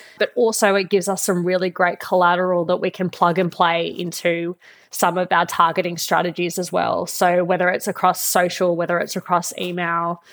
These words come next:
whether it's even representation on the website, the consistency in that is really important. And just making sure as well that, that from a value proposition point of view is telling a consistent story, and we're not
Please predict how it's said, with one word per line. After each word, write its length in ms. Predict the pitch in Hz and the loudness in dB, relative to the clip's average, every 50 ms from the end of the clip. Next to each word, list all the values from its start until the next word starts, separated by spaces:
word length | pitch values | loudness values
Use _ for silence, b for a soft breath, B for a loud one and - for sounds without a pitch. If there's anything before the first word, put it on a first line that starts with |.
| B B B | B B B
whether 300 | 180 202 214 214 196 190 | 2 4 4 6 4 2
it's 160 | 196 - 202 | 2 2 0
even 240 | 196 165 180 175 175 | 0 2 0 -2 -2
representation 760 | 175 170 - 196 - 185 165 165 - - 180 175 - - 180 | -2 -2 -2 -2 0 0 0 -2 -2 -2 -2 -2 -2 -4 -6
on 120 | 175 170 | -4 -2
the 100 | 170 165 | -4 -2
website, 580 | 160 165 160 156 - - - 160 170 - - - _ b b b b b _ | -2 -2 -4 -4 -4 -4 -2 0 0 0 0 -2 _ b b b b b _
the 120 | - 190 214 | 0 0 0
consistency 1160 | - - 226 220 190 - 233 214 - - 226 208 208 - 214 196 185 180 175 175 170 - - _ | 2 2 2 2 4 2 0 0 2 0 -2 -2 0 0 0 0 2 0 -2 -2 -4 -6 -10 _
in 220 | - 214 185 185 180 | -2 0 0 0 0
that 240 | 180 170 175 - - | 0 0 0 -2 -4
is 240 | - 180 180 175 175 | -4 -4 -4 -4 -4
really 400 | 175 180 180 175 180 175 180 180 | 0 0 2 2 2 0 -2 -2
important. 680 | 175 175 180 - - 180 175 165 170 170 170 135 - _ _ _ _ _ | -2 -4 -6 -2 0 0 0 0 -2 -4 -6 -10 -14 _ _ _ _ _
And 400 | - 196 190 180 180 180 165 - - - | 0 2 2 0 -2 -4 -6 -8 -2 0
just 240 | - 220 214 - | 0 0 0 0
making 340 | 226 214 208 - - 202 190 | 0 0 0 0 -2 -4 -4
sure 280 | - - 190 170 170 175 | -2 -2 0 0 0 0
as 160 | 175 175 - | -2 -2 0
well 160 | 196 180 175 | 0 0 0
that, 300 | 165 175 175 180 - b b b b _ | 0 -2 -4 -6 -8 b b b b _
that 280 | - 202 190 - - - - _ - - | 2 2 2 2 0 -4 -18 _ -20 -6
from 200 | - 226 208 208 | 0 0 2 4
a 60 | 202 | 2
value 400 | 190 165 185 175 185 190 190 190 | 2 4 4 4 4 4 2 0
proposition 680 | 185 - 202 185 202 185 165 180 175 - - 190 180 175 | 0 0 -2 -2 -2 -2 -4 -4 -6 -4 -4 -4 -6 -4
point 240 | - 185 180 175 | -4 -4 -2 -2
of 100 | 175 175 | -4 -6
view 520 | 165 180 180 180 175 175 170 175 175 185 - _ _ _ _ - | -4 -4 -2 -2 0 0 0 0 -2 -4 -6 _ _ _ _ 0
is 320 | 185 180 180 175 - - - _ _ | 2 2 2 -2 -6 -10 -14 _ _
telling 360 | - - - 226 233 262 277 | -10 0 0 2 2 4 2
a 60 | 269 262 | 2 2
consistent 720 | 269 - 233 214 190 - - 196 - - - 214 202 214 | 2 2 2 2 2 2 0 0 0 2 0 0 0 0
story, 560 | - - - 226 208 208 220 240 294 349 370 | -4 -2 2 2 4 6 6 4 4 4 4
and 220 | 269 190 180 180 180 | 4 2 2 2 0
we're 80 | 180 | 0
not 400 | 180 180 180 180 - - - _ | 2 2 2 0 0 -2 -6 _